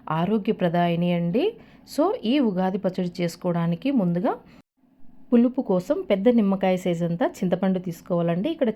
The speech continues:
చింతపండు, కొత్త చింతపండు తీసుకోవాలి. ఈ చింతపండును శుభ్రంగా వాష్ చేసి వాటర్ వేసి నానబెట్టి పెట్టుకోవాలి. అలాగే తీపి కోసం తురిమినటువంటి బెల్లము, చేదు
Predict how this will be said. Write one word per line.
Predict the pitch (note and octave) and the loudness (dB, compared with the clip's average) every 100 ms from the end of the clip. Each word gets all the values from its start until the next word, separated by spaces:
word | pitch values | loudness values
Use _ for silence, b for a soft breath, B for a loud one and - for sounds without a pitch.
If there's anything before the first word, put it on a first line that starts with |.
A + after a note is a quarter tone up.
| - | -2
చింతపండు, | E3+ F3+ D#3+ G#3+ - | -4 -4 -4 -6 -4
కొత్త | F#3+ G#3+ G#3 | -2 -2 -2
చింతపండు | G3+ F#3 E3+ F3 E3+ | -4 -2 -2 -2 -6
తీసుకోవాలి. | - F3 E3 E3 B3 G#4+ B B B B B - | -6 -2 0 0 -2 -4 B B B B B -6
ఈ | B3 | -2
చింతపండును | B3 G3+ G3 F#3+ F#3 C#4+ B4+ - - - - - | 0 0 2 2 2 0 -2 -6 -20 -20 -20 -10
శుభ్రంగా | - F#3+ G3 G#3+ G3+ | -4 0 2 2 0
వాష్ | F3 F3+ - | 0 -2 -4
చేసి | F3 F3 F4+ B3+ | -6 -2 -2 0
వాటర్ | E3+ F#3+ F3+ | 0 -2 -2
వేసి | E3+ D4+ | -2 0
నానబెట్టి | C#4 E3+ E3+ E3+ F3 | -2 0 -2 -2 -6
పెట్టుకోవాలి. | - - E3 E3 C#4 B B B B E3+ | -6 -2 0 0 -2 B B B B 0
అలాగే | F3 G3 - - | 0 0 -2 -2
తీపి | F3+ F#3+ F#3 | -2 -2 -2
కోసం | F3+ G3+ F4 - B B B - | -4 -2 -6 -8 B B B 0
తురిమినటువంటి | G3 F#3+ F3+ F3 E3+ F3+ | 2 4 2 0 -2 0
బెల్లము, | E3+ E3+ E3 E3 F3+ - _ _ _ - | 0 0 -2 -2 -4 -6 _ _ _ -4
చేదు | A3 G3+ | -2 0